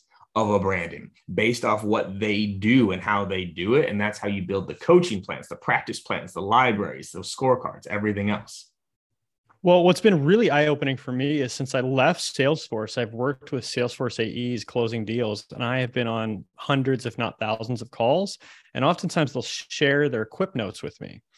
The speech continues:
Speaker 2: And I'll look at them and I'm like, "This is literally a script."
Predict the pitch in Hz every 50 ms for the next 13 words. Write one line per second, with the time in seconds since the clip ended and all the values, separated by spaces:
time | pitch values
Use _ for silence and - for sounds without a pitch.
0 | _ _ _ _ _ _ - - 123 120 117 131 170 196 190 - 147 - 123 117
1 | 110 113 113 113 113 110 104 - _ - 120 - 131 113 - 117 110 120 120 120
2 | 110 92 87 - - - - - - _ -